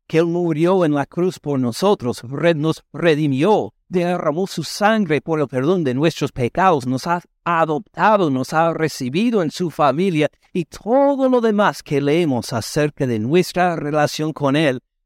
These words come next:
no se hace por las obras nuestras,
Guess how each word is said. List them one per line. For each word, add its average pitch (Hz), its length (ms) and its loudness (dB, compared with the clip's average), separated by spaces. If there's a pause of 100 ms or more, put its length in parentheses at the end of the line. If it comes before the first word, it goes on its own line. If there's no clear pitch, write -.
(200)
no 170 340 -2
se 202 260 -2
hace 160 420 -2
por 139 360 -2 (320)
las 120 240 -2
obras 113 340 -2
nuestras, - 720 -6